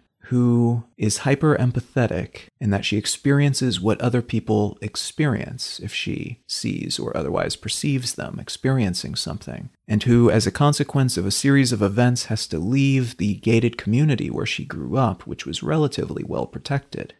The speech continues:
compared to the rest of the area where she grew up, and who then, while on the road, begins to fulfill a lifelong plan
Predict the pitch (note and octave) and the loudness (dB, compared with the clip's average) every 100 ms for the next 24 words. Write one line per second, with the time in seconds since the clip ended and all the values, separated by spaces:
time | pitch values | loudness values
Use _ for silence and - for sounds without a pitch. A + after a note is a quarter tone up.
0 | _ - F#2 F#2 F2+ - E2 D#2+ D#2+ - | _ -8 -4 -4 -4 -8 -6 -6 -6 -6
1 | - - - C#2 - - A#2+ A#2+ E2 F2 | -8 -10 -8 -8 -10 0 4 6 4 0
2 | A#2 - - - - - - C3+ - _ | -4 -8 -12 -12 -10 -8 -6 -6 -8 _
3 | - G#2+ A#2+ C3 C#3 C3+ B2+ C3 - B2+ | -2 2 4 6 6 8 6 6 4 4
4 | B2 A#2 A#2+ A#2+ A#2+ A#2 - G#2 B2+ C#3 | 4 4 4 4 4 0 -2 2 2 2
5 | - A#2 A2+ - - B2+ B2 B2+ - A2 | -2 -6 -6 -4 2 4 6 4 4 4
6 | A2 F2 A#2 C3+ - B2+ A#2+ A#2 - D#3 | 4 2 2 2 2 2 4 2 -2 0
7 | D3+ A#2 - A2+ | 0 0 -4 -12